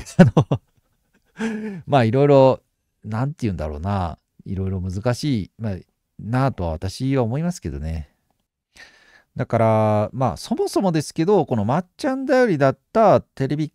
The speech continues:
界に対して、やっぱり物申すみたいな形で新しいスターが出てきて、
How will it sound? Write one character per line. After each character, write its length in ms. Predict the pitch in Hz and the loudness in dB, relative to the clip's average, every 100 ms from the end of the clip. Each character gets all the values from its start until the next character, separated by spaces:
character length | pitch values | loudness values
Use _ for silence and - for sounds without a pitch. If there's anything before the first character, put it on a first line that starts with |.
| _ | _
界 240 | 104 90 | -2 -2
に 120 | 80 85 | -2 -4
対 280 | 147 127 | -2 -2
し 100 | 82 | -4
て、 140 | - 180 | 0 2
や 60 | |
っ 40 | 117 | 2
ぱ 140 | 165 | 0
り 80 | 110 | 0
物 600 | 101 156 220 233 254 233 | 0 0 0 0 0 0
申 60 | - | -2
す 100 | 139 | -4
み 140 | 107 | -4
た 140 | 101 | -4
い 20 | 90 | -6
な 80 | |
形 360 | 90 110 117 - | -6 -6 -6 -2
で 60 | 151 | -2
新 340 | 98 123 127 | 0 -2 -2
し 400 | 123 143 120 90 | -4 -6 -4 -4
い 60 | - | -8
ス 140 | - | -16
タ 180 | - 113 | -2 0
ー 20 | |
が 100 | 87 | 0
出 140 | 85 101 | -4 -6
て 80 | 104 | -8
き 120 | - | -10
て、 420 | - 160 95 - | 0 2 2 -4